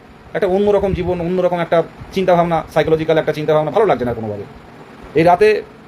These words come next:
এই এখন আসলাম just, মনে হলো যে একটা লাইভে ঢুকি, তো এই বললাম যে কারা বেশি চাপে থাকবে আর পঞ্চাশ হাজার ভ্যাকান্সি না দিলে কী হতে পারে, আপনারা পরিষ্কার বুঝতে পেরেছেন। তাই বলবো, ঈদের একদিন পরে তাই কী হয়েছে, আসুন রাজপথে, রাজপথে আসুন, প্রত্যেকের উদ্দেশ্যে বলছে আসুন,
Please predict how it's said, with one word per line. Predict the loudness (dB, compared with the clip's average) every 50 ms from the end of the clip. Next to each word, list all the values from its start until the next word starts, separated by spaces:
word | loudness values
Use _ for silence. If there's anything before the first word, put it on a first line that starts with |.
| -20 -20 -10 -8
এই | -6 -4 -4 -4
এখন | -4 -4 -6 -8 -8
আসলাম | -8 -6 -2 -2 0 2
just, | 2 0 0 -2 -6 -16 -20 -20 -20 -20 -20 -20 -18 -6 -2
মনে | 0 2 4
হলো | 4 4 2
যে | 2
একটা | 0 0 0
লাইভে | 0 0 0 0 -2
ঢুকি, | -4 -6 -6 -6 -8 -10 -12 -20 -20 -20 -20 -20 -20 -20 -20 -20 -20 -20 -20 -20 -20 -20 -20 -20 -20 -20 -18 -12 -4 0
তো | 0 2
এই | 2 0 -2 -2 -2
বললাম | 0 4 4 4 4 4
যে | 0 -4
কারা | -2 0 0 2 2
বেশি | 0 0 -2
চাপে | -2 -2 -2 0
থাকবে | 0 -2 0 2 0 0 0 -4 -12 -16 -6 -6
আর | -6 -4 -2
পঞ্চাশ | -2 -4 -2 -2
হাজার | -2 0 0 2
ভ্যাকান্সি | 2 0 0 -2 -2
না | -2 -2 0
দিলে | -2 -4
কী | -4 -4 -4
হতে | -4 -4 -4
পারে, | -4 -4 -6 -8 -10 -16 -10 -6
আপনারা | -4 0 0 0 0
পরিষ্কার | 0 -2 -4 -4 -4 0 0 0 0
বুঝতে | 0 -2 -6 -6
পেরেছেন। | -6 -6 -8 -10 -14 -18 -18 -18 -20 -20 -20 -4 0
তাই | 0 2
বলবো, | 2 2 4 4 4 4 2 0 -8 -20 -20 -20 -20 -20 -20 -20 -20 -20 -20 -20 -20 -20 -20 -20 -20 -20 -8 -4
ঈদের | 2 4 4 6 4
একদিন | 2 0 -2 -6 -2
পরে | 0 0 0
তাই | 0 0 -2
কী | -2 0 0
হয়েছে, | 2 2 2 2 2
আসুন | 0 -2 -2 -2 -2
রাজপথে, | -2 -2 -4 -6 -8 -10 -12 -18 -20 -20 -20 -20 -20 -20 -20 -20 -20 -20 -20 -20 -6 -2
রাজপথে | 0 0 2 2 2 2 2
আসুন, | 2 2 0 -2
প্রত্যেকের | -2 0 2 2 4 4 4 2 2
উদ্দেশ্যে | 2 2 2 4 4 4
বলছে | 2 2 2 2
আসুন, | 0 0 0 -4 -4